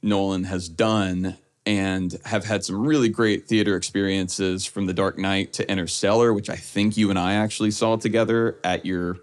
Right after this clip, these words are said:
favorite Nashville imax theater, which I'm sure we will talk more about here in a second too. But I think Friday night when I walked out of the theater after seeing Oppenheimer, it was the first time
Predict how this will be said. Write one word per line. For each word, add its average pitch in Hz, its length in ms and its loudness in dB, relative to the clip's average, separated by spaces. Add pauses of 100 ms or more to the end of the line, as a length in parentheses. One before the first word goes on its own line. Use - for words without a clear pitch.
(100)
favorite 90 640 -2 (420)
Nashville 98 640 0
imax 139 680 2 (120)
theater, 135 320 6
which 113 160 2
I'm 92 60 0
sure 98 240 -2
we 95 140 0
will 90 300 0 (260)
talk - 220 0
more 95 160 0
about 90 220 0
here 92 120 -2
in 92 60 -2
a 92 60 -2
second - 300 -6
too. 101 340 2 (720)
But 117 500 2 (340)
I 123 140 2
think 151 380 0 (280)
Friday 131 340 4
night 117 200 4
when 104 140 2
I 95 60 2
walked 95 340 2
out 104 80 4
of 92 100 -2
the - 60 -8
theater 90 560 0 (640)
after 95 220 -2
seeing 92 320 -2
Oppenheimer, 90 680 -2 (1160)
it 120 120 4
was 117 200 2
the 117 100 2
first 117 520 0
time 92 640 -2